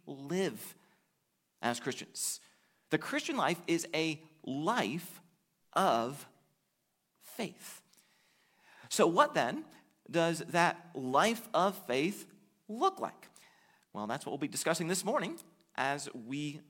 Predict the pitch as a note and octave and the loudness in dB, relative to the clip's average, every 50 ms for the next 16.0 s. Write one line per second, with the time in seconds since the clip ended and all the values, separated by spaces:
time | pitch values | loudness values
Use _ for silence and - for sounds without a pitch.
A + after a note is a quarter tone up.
0 | _ - B2 D3 D3 - G#2+ C#3+ C#3 A#2 B2 B2 - B2+ B2 A2 - B2 C#3+ D3 | _ -4 -4 -2 0 2 0 0 2 0 -2 -2 -2 -4 -6 -4 -4 -4 -4 -4
1 | - C3 - - - - - - - E3+ E3+ - - G#3+ A#3+ E4 C#4+ D#3 G2 F2 | -4 -4 -4 -6 -6 -10 -10 -4 -4 -4 -4 -4 -6 -8 -6 -6 -4 -4 -4 -6
2 | D3+ A#3+ - - _ - - - B2+ C3 C#3 C#3 C3 C3 - - - - - - | -6 -10 -12 -16 _ -20 -16 -10 -8 -6 -6 -6 -8 -12 -16 -20 -20 -18 -10 -4
3 | C#3 C#3 - - - D3 C#3 C3+ C3+ - D#3 D3 - - D3 A#2 F2+ - - - | -4 -4 -4 -4 -6 -8 -8 -4 -2 -2 -2 -2 -2 -2 -2 -4 -4 -6 -12 -20
4 | - - - - - - - - _ - - G2 A2+ B2 B2 A#2 B2 C#3 D3 C#3+ | -20 -20 -20 -20 -20 -20 -20 -20 _ -8 -4 -2 -2 0 2 2 2 2 2 0
5 | D3 C#3 - - A#2 F3+ F#3 F4 - - A#2+ - - D#3 - - - F4 - F#3 | 0 0 2 4 4 4 4 2 -2 -4 -2 2 2 2 2 0 -6 -8 -8 -10
6 | G3+ - - - - - _ _ _ _ _ _ _ - C3 C3+ - - - - | -12 -12 -14 -20 -20 -20 _ _ _ _ _ _ _ -2 0 0 0 -2 -8 -12
7 | - - - F3 G#3+ A3+ G3 A3+ A3+ A#3 A#3+ A#3 A#3+ - C#3+ C3+ F3+ F3+ B2 A2 | -4 0 0 0 0 0 -2 -2 -2 0 -2 -2 -4 -6 -4 0 2 4 6 4
8 | A2+ A#2 A2+ - - - A#2+ A#2+ A#2 A#2 A2+ - - - - F#2+ A#2 C3 D#3+ D#3+ | 4 2 -2 -6 -4 -2 0 2 2 0 0 -4 -8 -14 -14 -8 -2 0 2 2
9 | A#2+ G2 G#2+ A2 - - - - - _ _ _ _ _ _ _ - A#2+ A2 - | 2 0 -6 -8 -10 -14 -16 -18 -20 _ _ _ _ _ _ _ 0 0 2 2
10 | D#3+ D#3 B2 - - - - _ _ _ _ _ _ _ _ _ _ _ _ _ | 0 0 0 -2 -8 -16 -20 _ _ _ _ _ _ _ _ _ _ _ _ _
11 | _ _ _ _ _ _ _ _ _ _ - A2+ A#2 B2+ E3+ A3 A#3 G3 D3 B2+ | _ _ _ _ _ _ _ _ _ _ -2 0 0 2 2 2 4 4 2 2
12 | D3 D3+ - - A2+ A#2 A#2+ A#2+ - - - - G#2 G#2+ G#2+ A#2 A#2 A#2+ A#2+ - | 0 -2 -4 -4 -2 0 0 0 -2 -4 -8 -10 -6 -2 -2 0 -2 -2 -6 -10
13 | A2+ - - D3+ B2+ E2+ - - - - - - - - - - - _ _ _ | -4 0 0 0 0 0 -4 -8 -8 -10 -10 -14 -20 -20 -20 -20 -20 _ _ _
14 | _ _ _ _ _ - - D2+ E2 E2 - A#2+ A#2 A#2+ A2+ G#2+ A2 A2 G#2 G#2 | _ _ _ _ _ -16 -12 -10 -8 -4 -2 0 0 2 6 6 6 6 8 6
15 | G#2 A#2+ C#3+ - - G#2 G#2+ G2+ G2 G2 F#2+ F2+ - - D2 F2+ F#2 G2 F#2+ F2+ | 6 6 6 4 2 0 2 2 2 0 -2 -4 -6 -4 -4 -4 -4 -4 -8 -12